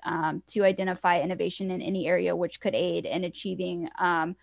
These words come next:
our mission. And that may not just be the tech, it may also be business model innovation or policy innovation.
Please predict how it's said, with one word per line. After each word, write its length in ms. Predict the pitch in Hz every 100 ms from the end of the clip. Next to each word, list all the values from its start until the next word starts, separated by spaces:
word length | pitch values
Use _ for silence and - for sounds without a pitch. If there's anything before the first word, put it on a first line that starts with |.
| _ _ _ -
our 160 | 185
mission. 460 | 185 240 254 226 214
And 120 | 202
that 140 | 196 202
may 100 | 208
not 220 | 202 190
just 260 | 190 185
be 160 | - 180
the 120 | 180
tech, 360 | - 220 208 196
it 100 | 185
may 180 | 190 185
also 280 | 185 190
be 140 | 185 180
business 400 | 175 180 185 190
model 280 | 190 180 180
innovation 480 | 185 180 185 180
or 100 | 170
policy 540 | - - - 185 - 185
innovation. 720 | 185 180 185 - 190 185 190